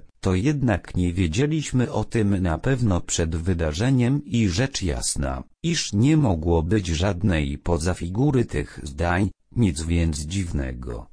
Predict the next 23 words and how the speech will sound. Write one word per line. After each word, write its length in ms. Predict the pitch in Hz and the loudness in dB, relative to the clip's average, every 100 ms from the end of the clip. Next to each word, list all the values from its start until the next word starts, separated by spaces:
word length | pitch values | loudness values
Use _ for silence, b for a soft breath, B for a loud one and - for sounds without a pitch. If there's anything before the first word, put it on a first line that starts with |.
| - - | -18 -6
że 240 | 78 87 | 0 2
myśl 460 | 101 139 - 101 85 | 2 0 0 0 0
oparta 520 | 73 104 110 95 80 | 0 -2 -2 -2 0
na 160 | 90 135 | 0 -2
tych 380 | 85 - - - | -4 -6 -6 -10
zdaniach 680 | 85 90 107 101 76 - | -4 0 2 2 0 -2
jako 360 | 92 135 - 92 | -2 0 0 0
na 180 | 78 73 | 0 -2
figurach, 800 | - 87 104 139 78 73 - - - - | -4 -4 0 0 0 -2 -6 -18 -16 -4
to 200 | 107 82 | -2 0
jest, 520 | 69 67 - - - _ - | -2 -6 -8 -10 -20 _ -6
że 220 | 80 85 | -2 -2
trzęsienie 680 | - - 135 117 82 65 65 | -2 -2 0 -2 -4 -4 -4
ziemi 500 | 69 117 143 95 73 | -2 2 2 2 0
wydarzy 540 | 73 80 107 120 104 | -2 0 0 0 -2
się 260 | 104 - 104 | -2 0 0
w 40 | |
Ameryce 720 | 90 85 92 113 92 - 87 82 | 0 0 2 2 0 0 -2 -2
w 100 | - | -2
październiku, 800 | 82 76 85 80 120 127 - 78 | -4 -2 -2 0 2 0 -2 0
było 460 | 87 80 80 78 | 2 2 2 2
dowiedzioną 800 | 73 78 87 76 82 78 80 85 | 0 -2 0 0 0 0 2 0
pomyłką. 840 | - 98 95 69 65 - 67 67 | 0 2 2 0 -4 -8 -6 -6